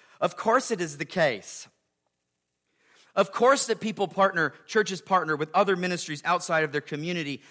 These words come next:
as partners because of the motivation of the gospel and because of the Great Commission. We do that here at First Baptist Church. And if each local church is a Great Commission church, then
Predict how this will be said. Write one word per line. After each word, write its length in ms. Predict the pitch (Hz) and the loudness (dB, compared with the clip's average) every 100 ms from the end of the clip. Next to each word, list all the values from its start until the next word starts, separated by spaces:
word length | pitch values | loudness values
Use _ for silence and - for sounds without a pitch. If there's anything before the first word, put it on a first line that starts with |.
| - | -8
as 200 | 156 156 | -4 -4
partners 540 | - 202 196 151 123 - - | 0 4 4 2 -6 -8 -10
because 400 | 190 180 226 202 | -8 -2 0 2
of 100 | 196 | 0
the 80 | 180 | 0
motivation 560 | 160 160 156 160 - 151 | 0 0 0 -2 -2 -6
of 80 | |
the 60 | 147 | -4
gospel 400 | 156 156 - 160 | -2 -2 -4 -10
and 60 | 156 | -8
because 240 | 151 123 | -8 -10
of 60 | 123 | -10
the 60 | |
Great 240 | 123 113 - | -8 -8 -8
Commission. 420 | 175 220 185 82 _ _ _ _ _ _ _ _ _ _ _ - | -8 -8 -8 -12 _ _ _ _ _ _ _ _ _ _ _ -10
We 100 | 175 | -4
do 180 | 208 269 | 2 4
that 200 | 185 131 | 2 0
here 300 | 135 104 - | -8 -10 -12
at 120 | 135 | -16
First 200 | 147 135 | -8 -8
Baptist 340 | - 120 117 - | -6 -10 -12 -16
Church. 240 | 117 95 | -14 -10
And 120 | 151 - - - | -10 -10 -14 -4
if 180 | 175 214 | -4 -2
each 280 | 262 254 | -4 -2
local 260 | 202 214 190 | -2 -2 -2
church 340 | - 233 214 | -2 -2 -2
is 100 | 175 | -4
a 60 | 151 | -8
Great 300 | 143 190 190 | 0 0 0
Commission 400 | 156 202 - 185 | -6 -6 -6 -8
church, 520 | 139 143 202 - - _ _ _ _ - | -6 -6 -6 -8 -16 _ _ _ _ -2
then 560 | 175 185 165 135 208 | 0 2 2 -2 -6